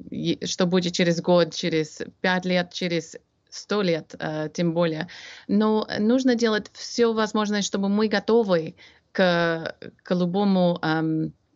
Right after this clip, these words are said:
э, результату, к любой ситуации. И, ам, и таким образом, э, будем поддерживать, э, демократию во всем мире, будем, э, поддерживать демократические, ам,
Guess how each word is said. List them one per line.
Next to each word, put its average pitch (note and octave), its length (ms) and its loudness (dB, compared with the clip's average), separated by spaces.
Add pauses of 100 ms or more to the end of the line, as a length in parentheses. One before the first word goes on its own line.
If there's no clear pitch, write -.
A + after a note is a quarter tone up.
э, - 420 -4
результату, E3 800 -2
к D#3 500 -2
любой F3 460 0
ситуации. - 760 -6 (340)
И, F#3+ 440 0
ам, F3+ 480 0 (360)
и F#3+ 200 -2
таким C4 360 0
образом, G3+ 580 0
э, - 800 -4
будем G3+ 840 -2 (420)
поддерживать, G3 800 -2
э, E3+ 220 -2
демократию F#3 640 -2
во F3 120 -2
всем F3 280 -4
мире, F#3 420 -2 (280)
будем, G3+ 440 0
э, F3 540 -4
поддерживать F3+ 540 0
демократические, E3 1000 -2
ам, D3+ 600 -4